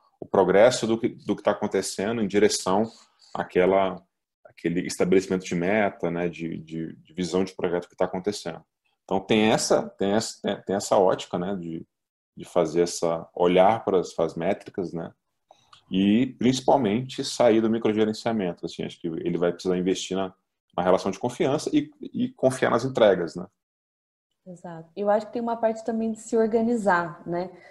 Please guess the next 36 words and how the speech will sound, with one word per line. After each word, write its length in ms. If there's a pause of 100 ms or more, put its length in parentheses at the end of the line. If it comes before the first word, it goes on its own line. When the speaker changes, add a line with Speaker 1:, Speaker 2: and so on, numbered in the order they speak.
(360)
Speaker 2:
É, 500
entender 460
que 80
existe 280
um 80
objetivo 560
maior 480
naquele 400
ciclo 360
curto, 480
seja 260
ele 140
de 80
um 60
mês 220
e 40
Speaker 1:
Uhum. 100
Speaker 2:
meio, 300
de 120
três 300
meses, 460 (480)
e 40
que 140
ele 220
deveria 400
co-, 440
focar 440
essas 500
cobranças 800
de 80
resultado 800
nessas 360
entregas 440
que 120
vão 280
che-, 240